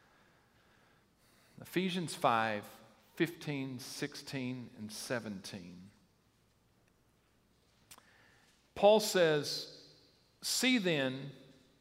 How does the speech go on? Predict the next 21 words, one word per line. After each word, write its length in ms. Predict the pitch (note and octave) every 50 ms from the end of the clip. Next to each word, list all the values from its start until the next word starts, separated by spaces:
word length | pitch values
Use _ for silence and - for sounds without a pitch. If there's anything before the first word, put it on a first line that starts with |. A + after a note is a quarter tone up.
| _ _
that 260 | D3 D#3 D#3 D3+ - -
you 80 | D#3+
walk 500 | D3+ C#3 E3 F3 F3 F3 E3+ - - - - - - - - - - - _ _ _ _ _
circumspectly." 1080 | - - - G3 F3+ - - D3 C3 - - - - - D#3+ C#3+ - - A#2 G#2 F#2 E2+ - - - - - - _ _ _ _ _ _ _ _ _ _ _ _ _ _ _ _
We'll 80 | B2+
talk 240 | - - B2+ A2+ -
about 180 | G#2 G2+ G2+ -
that 120 | G#2 F#2
word 180 | G#2 G2+ F#2+ -
circumspectly 680 | - G#2+ - G2 F#2+ F2+ - - G2+ F#2 - F2+ F2
here 120 | F#2 G2
in 60 | F2+
just 180 | F2 F#2 - -
a 40 | F2+
minute. 240 | F2+ F2 D#2+ D#2 - - _ _ _ _ _ _ _ _ _ _ _ _ - - - - - - _ -
"See 280 | - - - B3 C4+ C#4+
then 140 | C4 B3+ A#3
that 160 | A3 G#3 -
you 80 | G#3
walk 280 | G3+ G3 G3+ G3+ F#3+ G3
circumspectly, 960 | - - G#3 G3+ - F3+ E3 D3+ - - - F#3 E3+ E3+ - C3 A#2+ A#2 B2